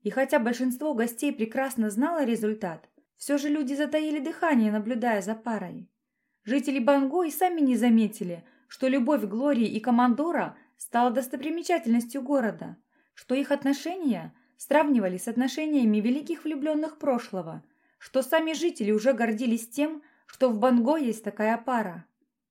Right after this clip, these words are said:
И вот итог. В этой ожидающей, настороженной тишине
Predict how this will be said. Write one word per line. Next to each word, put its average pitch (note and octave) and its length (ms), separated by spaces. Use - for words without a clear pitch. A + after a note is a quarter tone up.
И A#3 100
вот C4+ 260
итог. G#3+ 480
В G3+ 80
этой C4+ 300
ожидающей, B3 680
настороженной A3+ 760
тишине C#4+ 580